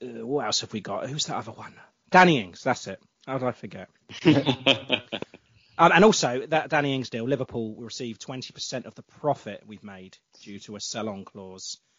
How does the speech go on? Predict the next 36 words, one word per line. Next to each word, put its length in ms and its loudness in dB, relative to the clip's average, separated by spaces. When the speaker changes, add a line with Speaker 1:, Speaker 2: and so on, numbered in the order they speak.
Speaker 1:
which 220 -14
Liverpool 340 -10
had 140 -14
inserted 500 -12
in 80 -12
twenty 320 -16
eighteen. 420 -14
So 120 -16
a 20 -20
good 160 -16
bit 120 -10
of 60 -20
business 300 -12
there 140 -14
from 180 -12
Liverpool. 420 -10
Speaker 2:
Yeah. 500 -16
Speaker 1:
Tim, 440 2
me 240 2
and 120 2
Kev 180 4
have 120 -2
discussed 540 -4
m-, 160 -14
most 440 -2
of 100 -14
these 240 -8
on 100 -10
the 60 -10
last 340 -4
recording, 440 -16
particularly 600 -16
Gunn 320 -8
and 160 -10
Hoot. 320 -6
Um, 280 -6